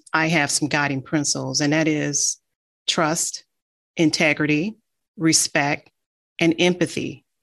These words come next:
Those are guiding principles that are a part of me. It's, it's the genuine nature that I have, and I transfer that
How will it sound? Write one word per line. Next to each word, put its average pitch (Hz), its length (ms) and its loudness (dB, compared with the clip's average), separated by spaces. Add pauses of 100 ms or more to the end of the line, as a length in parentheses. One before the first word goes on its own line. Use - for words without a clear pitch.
(120)
Those 180 240 2
are 175 120 4
guiding 156 320 2
principles 151 720 -2
that 151 120 2
are 139 80 0
a 135 60 -4
part 151 260 -2
of 143 60 -2
me. 147 220 -2
It's, - 400 -6 (280)
it's 175 220 0
the 165 140 4
genuine 170 420 4
nature 160 340 2
that 143 140 -2
I 135 120 -2
have, 156 440 0
and 151 140 -2
I 143 120 0
transfer 180 600 0
that 139 360 0